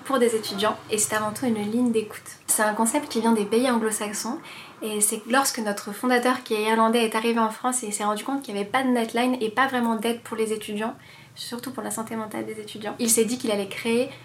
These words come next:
une Nightline française. Les personnes qui sont formées à la hotline sont des étudiants parce que c'est un des principes fondamentaux de Nightline,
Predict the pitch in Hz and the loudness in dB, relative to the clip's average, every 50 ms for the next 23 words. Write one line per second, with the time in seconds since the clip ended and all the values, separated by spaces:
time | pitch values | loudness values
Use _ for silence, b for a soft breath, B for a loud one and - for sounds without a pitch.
0 | B B B - - - - 247 254 247 247 220 202 202 - 208 208 208 - - | B B B -20 -20 -4 4 6 8 8 8 6 4 2 0 -2 -4 -4 -6 -8
1 | 202 - - - - - 220 220 220 240 254 247 330 339 330 - - 254 233 240 | -8 -8 -8 -10 -2 4 6 6 8 6 6 6 4 4 6 4 4 4 4 6
2 | 233 233 247 247 240 233 220 220 220 214 233 233 247 269 285 302 294 - - 233 | 6 8 8 8 8 8 4 4 2 0 0 2 4 6 6 6 4 2 0 0
3 | 220 208 214 208 208 233 247 240 - 220 208 226 240 269 277 269 233 233 - 220 | 0 0 0 2 2 2 2 2 0 -4 -2 -2 0 0 0 -2 -2 0 0 0
4 | - 240 226 220 214 202 208 202 - 226 214 - 233 226 226 - 233 226 233 226 | 0 0 0 -2 -2 -4 -6 -6 -6 -4 -2 -2 -4 -4 -4 -2 0 2 2 2
5 | 226 220 220 226 226 220 220 214 214 202 202 202 - 220 226 247 269 | 0 0 0 0 0 0 0 0 0 -2 -2 -2 0 0 2 2 2